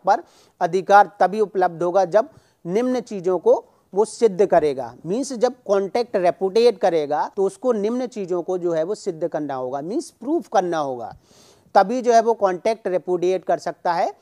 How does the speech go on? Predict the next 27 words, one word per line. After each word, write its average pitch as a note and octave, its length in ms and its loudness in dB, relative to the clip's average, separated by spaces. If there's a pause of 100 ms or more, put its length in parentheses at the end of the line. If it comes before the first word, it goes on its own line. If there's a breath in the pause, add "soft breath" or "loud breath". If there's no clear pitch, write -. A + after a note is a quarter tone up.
(260)
कंपनी D#3+ 460 0
से। G2 220 -16 (1040)
पहला A3 340 8 (580)
तथ्य A3+ 280 2
है G#3+ 160 4
इसमें A3+ 320 -4
कि C4+ 80 -8
विवरण G3+ 400 0
का A#3 160 2
निगमन G3 480 -2
कंपनी G#3+ 460 -6 (640)
के A3+ 160 2
अधिकृत G3+ 680 -2 (100)
या G3 200 4
अन्य G#3+ 380 -2
व्यक्ति G3+ 340 -2
द्वारा F3+ 340 2
जारी D#3 340 0
किया C3 320 -8
गया A2+ 200 -12
था। G#2+ 180 -16 (1000 soft breath)
सबसे A3 380 6
पहले C4+ 300 4
जो B3 120 0
है B3+ 100 4
इसको C4 320 -2
ये B3+ 200 4